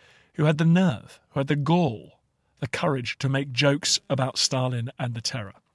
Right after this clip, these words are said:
This is such an interesting subject. It is Jonathan Waterlow, he's a historian of the Soviet Union and author of a new book about joking about Stalin. And we talked about some of those jokes and tried to work out whether humour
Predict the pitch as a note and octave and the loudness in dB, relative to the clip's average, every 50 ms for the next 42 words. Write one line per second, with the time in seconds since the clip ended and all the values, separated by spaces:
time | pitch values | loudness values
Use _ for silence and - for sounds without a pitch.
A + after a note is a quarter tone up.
0 | _ _ _ _ - - E3 - - - - D#3 C3+ - - F3 E3 - E3 D#3 | _ _ _ _ -2 0 2 2 2 2 2 2 4 4 4 4 2 0 0 0
1 | D3+ D#3+ - D#3+ C3+ - D#3+ C3+ - C#3+ C3+ A#2+ C3+ C3+ - - - - - - | 0 0 0 0 0 0 0 0 0 0 0 -2 -4 -4 -6 -8 -10 -14 -20 -8
2 | _ - E3+ F3 D3+ B2+ B2+ B2 E3+ F3 F#3 F#3+ F3 - F#3 F3+ F3 F3 - _ | _ 0 2 2 2 0 2 2 4 4 4 4 2 0 0 0 0 -2 -4 _
3 | - C#3 C#3 D3 D3+ - - C3 B2+ B2+ A#2 B2+ B2 A#2 - - D#3 D#3 D3+ D3 | -4 -2 0 0 0 0 -2 -2 -2 -2 -2 -2 -2 -2 0 0 0 0 0 0
4 | C#3 C3 - D3 C3+ B2 C#3 E3 C3 A#2+ A#2+ A2+ A2+ - C#3 C#3 C3+ A#2+ - C#3+ | -2 -2 -2 -2 -2 -4 -6 -6 -6 -6 -6 -8 -10 -10 -8 -6 -6 -6 -4 -4
5 | B2+ A#2+ B2 B2+ B2 A#2+ A2 B2+ A#2+ - - B2 A#2 A2+ A2+ - E3 A#2 A2+ C3 | -4 -4 -4 -4 -4 -4 -4 -6 -6 -8 -8 -10 -10 -10 -10 -10 -8 -6 -4 -2
6 | B2+ A#2+ - - B2+ B2 A#2+ A2+ A2+ A2 B2 - - - C3+ B2 A#2 A2+ G#2 G#2 | -2 -2 -4 -4 -6 -8 -8 -8 -8 -10 -8 -8 -8 -8 -6 -8 -8 -8 -10 -14
7 | A2+ - _ - - - - _ - G3 G3 F#3+ G3+ G3+ G3+ - _ _ _ - | -16 -18 _ -20 -20 -20 -20 _ -2 0 2 2 2 2 0 -2 _ _ _ 2
8 | C4 D#4 - G3+ E3+ C#3 E3+ D#3+ D3 C#3 B2+ - C#3 E3+ B3 - - - - - | 2 4 4 2 2 4 4 2 2 2 0 0 -2 -2 -2 -4 -8 -10 -10 -12
9 | _ _ _ _ _ _ _ _ _ _ - F#3+ F#3 - - F#4 - - D4+ B3+ | _ _ _ _ _ _ _ _ _ _ -10 -8 -6 -4 -4 -4 -4 -6 -6 -4
10 | E3+ - - D#3+ - - D#3 D#3 E3 - - - E3 D3+ D3 | -4 -4 -6 -8 -6 -6 -4 -4 -4 -6 -4 -2 -2 -2 -2